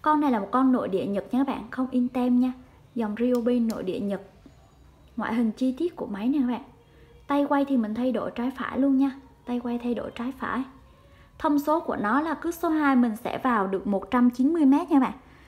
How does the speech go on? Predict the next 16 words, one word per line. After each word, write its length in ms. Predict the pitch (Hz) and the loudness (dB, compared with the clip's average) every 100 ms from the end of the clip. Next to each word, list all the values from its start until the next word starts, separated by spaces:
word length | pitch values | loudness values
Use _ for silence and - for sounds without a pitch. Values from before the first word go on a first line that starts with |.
| - | -10
Cước 180 | - 359 | -2 0
số 80 | 359 | 2
hai 240 | 330 311 | 2 6
mình 160 | 247 220 | 6 4
vào 180 | 208 190 | 2 0
được 200 | 185 - | -2 -4
một 240 | 196 180 | -4 -4
trăm 200 | 247 240 | 0 0
chín 200 | 240 254 | 2 2
mươi 140 | 311 269 | 2 4
mét, 220 | 262 320 - - | 2 0 -8 -8
size 180 | 262 247 | -4 -2
máy 160 | 233 285 | 0 0
là 60 | |
hai 220 | 277 226 226 | -2 -2 0
ngàn. 340 | 226 214 196 | 2 0 -4